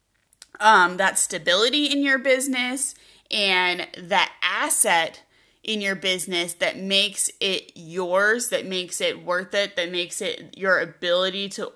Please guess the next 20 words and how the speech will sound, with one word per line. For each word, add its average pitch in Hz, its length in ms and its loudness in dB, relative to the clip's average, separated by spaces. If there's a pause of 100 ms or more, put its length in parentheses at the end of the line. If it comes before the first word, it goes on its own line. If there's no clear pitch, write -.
(120)
always 196 560 -2
have 170 760 2 (420)
a 190 120 -2
spot - 460 2
to 202 120 -8
go 175 240 -2
back 185 480 0
to 165 500 -6 (260)
and 190 160 -6
to - 140 -8
present 180 800 -4
to 165 460 -6
and 185 160 -8
continue 190 480 -8
to 160 100 -8
put - 380 -6
your 156 120 -8
name 151 440 -6
out 151 300 -6
there. 117 320 -6